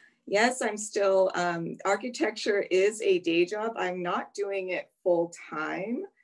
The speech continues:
although <laughs> they have offered me full time. I said, "No, I need time for art." So yes, the architecture is still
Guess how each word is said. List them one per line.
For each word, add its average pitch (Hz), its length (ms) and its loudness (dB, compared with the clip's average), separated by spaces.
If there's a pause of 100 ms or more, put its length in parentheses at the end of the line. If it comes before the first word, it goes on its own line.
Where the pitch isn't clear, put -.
(400)
although 180 1040 -2
<laughs> 254 260 2
they 220 200 8
have 233 200 4
offered 226 400 0
me 240 240 2
full 214 180 0
time. 202 380 -6
I 185 120 -2
said, 202 360 -6
"No, 208 380 0
I 196 120 -2
need 214 200 -2
time 196 440 -8
for - 240 0
art." 175 440 -2 (720)
So 190 260 2
yes, 190 440 0
the 185 180 4
architecture 180 800 0
is 170 240 0
still 190 240 2